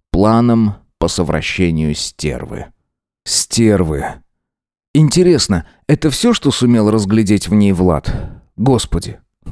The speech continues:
как он, наверное, смеялся над их домом, над бедной обстановкой, потрёпанной мебелью и старой техникой,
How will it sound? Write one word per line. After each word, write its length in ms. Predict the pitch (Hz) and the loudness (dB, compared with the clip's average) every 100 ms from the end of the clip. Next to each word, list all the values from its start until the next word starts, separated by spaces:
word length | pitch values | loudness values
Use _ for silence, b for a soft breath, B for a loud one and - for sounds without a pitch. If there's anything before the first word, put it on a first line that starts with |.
| - | -12
как 240 | - 127 123 | -4 -2 2
он, 120 | 113 | 4
наверное, 400 | 104 117 110 107 | 4 4 2 0
смеялся 640 | 95 107 113 110 123 123 117 | 0 2 2 2 0 0 2
над 220 | 107 101 | 2 2
их 140 | 104 | -2
домом, 460 | 95 107 90 76 - b b b b | 0 0 2 0 -4 b b b b
над 180 | 110 113 | -2 0
бедной 340 | 107 123 101 | 2 2 2
обстановкой, 720 | 92 - 90 95 131 135 101 85 | 0 -2 0 2 2 2 0 0
потрёпанной 580 | 87 101 113 90 85 | 0 0 0 0 0
мебелью 560 | 82 107 131 104 92 82 | 2 2 4 2 2 0
и 40 | |
старой 380 | 78 - 98 85 | -2 0 0 0
техникой, 640 | - 123 113 87 78 64 | 2 0 0 -2 -6 -8